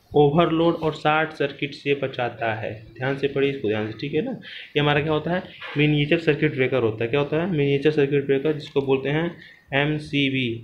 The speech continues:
एमसीबी क्या करते हैं, शॉर्ट सर्किट और ओवरलोड से क्या करता है, बचाता है। अगर ओवरलोड होता है तो भी स्टार्ट अप, अ, बंद हो जाता है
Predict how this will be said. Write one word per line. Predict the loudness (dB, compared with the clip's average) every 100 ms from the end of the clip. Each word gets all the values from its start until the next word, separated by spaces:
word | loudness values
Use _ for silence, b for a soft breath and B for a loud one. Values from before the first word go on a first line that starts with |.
| -6
एमसीबी | -2 2 2
क्या | 2
करते | 0 -2 -2
हैं, | -2 -4 -6 -10
शॉर्ट | -4 -2 0
सर्किट | -4 -6 -8
और | -6 -4
ओवरलोड | -2 0 0 0 0 -2
से | -2
क्या | -2 0
करता | 0 -2
है, | -4
बचाता | -4 -2 -2
है। | -2
अगर | -4 -4 -2
ओवरलोड | -2 -2 -2
होता | -4 -4
है |
तो | -2
भी | -2 0
स्टार्ट | 0 0
अप, | 0 -4
अ, | -8 -6 -4 -6 -4
बंद | 0
हो | 2
जाता | 2 0 0
है | -2 -6